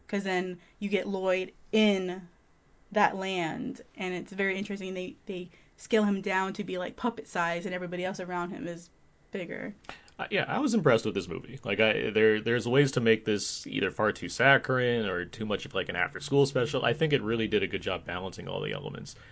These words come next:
Speaker 2: There's a scene on a subway that's in the trailer where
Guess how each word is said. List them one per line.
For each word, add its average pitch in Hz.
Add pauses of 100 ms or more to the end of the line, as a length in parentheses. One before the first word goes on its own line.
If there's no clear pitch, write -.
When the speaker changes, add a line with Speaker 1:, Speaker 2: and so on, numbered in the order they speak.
Speaker 2:
There's 131
a 143
scene 147
on 123
a 113
subway 104
that's 101
in 95
the 92
trailer 92
where 90